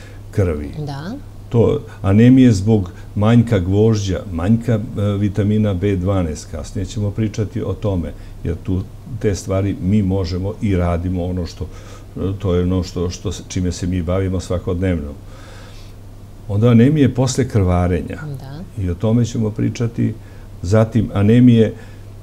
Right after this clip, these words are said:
Speaker 1: koje nastaju zbog hemolize, zbog brzog uništavanja tih elemenata krvi, crvenih krvnih zrnaca, i onda je to opet hematološka stvar,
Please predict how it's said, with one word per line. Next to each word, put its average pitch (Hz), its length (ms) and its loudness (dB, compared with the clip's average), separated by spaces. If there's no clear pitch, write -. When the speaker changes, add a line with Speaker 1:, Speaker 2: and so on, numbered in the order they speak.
Speaker 1:
koje 131 120 -2
nastaju 131 460 2
zbog 98 360 0
hemolize, 98 840 2
zbog 98 320 -2
brzog 131 520 2
uništavanja 101 1120 0
tih 98 340 -2
elemenata 95 640 0
krvi, 90 460 -4
crvenih 92 500 0
krvnih 92 340 -2
zrnaca, 107 560 -2
i 98 180 0
onda 110 300 2
je 98 80 2
to 113 360 2
opet 123 400 2
hematološka 110 600 0
stvar, 101 300 -2